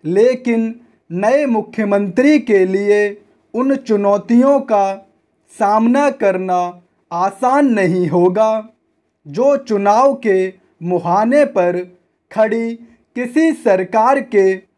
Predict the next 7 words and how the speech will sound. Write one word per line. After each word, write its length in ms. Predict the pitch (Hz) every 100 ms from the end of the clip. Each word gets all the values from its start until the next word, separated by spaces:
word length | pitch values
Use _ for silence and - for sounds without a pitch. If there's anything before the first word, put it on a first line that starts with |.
| _ _ _ _
समक्ष 480 | 214 226 254 247 -
होती 680 | 233 233 180 170 175 247
है। 300 | 208 165 139 - _ _ _ _ _ _ _ _ -
इसमें 640 | 226 233 233 220 220 226 -
संदेह 640 | - 196 190 190 240 254
है 260 | 214 214 226
कि 400 | 226 233 233 -